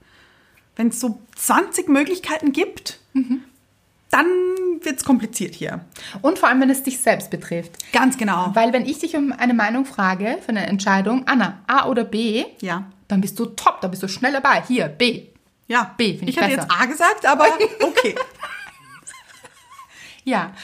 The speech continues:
Speaker 2: aber da bist du gut im Entscheiden.
Speaker 1: Das stimmt. Aber wenn's um mich geht, nicht so gut. Und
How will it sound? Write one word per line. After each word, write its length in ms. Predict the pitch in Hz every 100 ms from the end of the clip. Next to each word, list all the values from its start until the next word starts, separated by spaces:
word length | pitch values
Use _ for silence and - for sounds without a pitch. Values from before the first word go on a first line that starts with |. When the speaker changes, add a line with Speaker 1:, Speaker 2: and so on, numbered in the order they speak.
| -
Speaker 2:
aber 280 | 226 302 320 - - -
da 80 |
bist 180 | 254 269
du 40 | -
gut 160 | 359
im 100 | 202
Entscheiden. 400 | 165 - 160 160
Speaker 1:
Das 180 | 247 247
stimmt. 420 | 277 226 180 - - - _
Aber 180 | 240 247
wenn's 200 | 262 254
um 140 | 269
mich 240 | 277 330 -
geht, 300 | 320 311 - - -
nicht 300 | 233 - -
so 100 | 214
gut. 280 | 175 160 - - 254 -
Und 340 | 285 302 302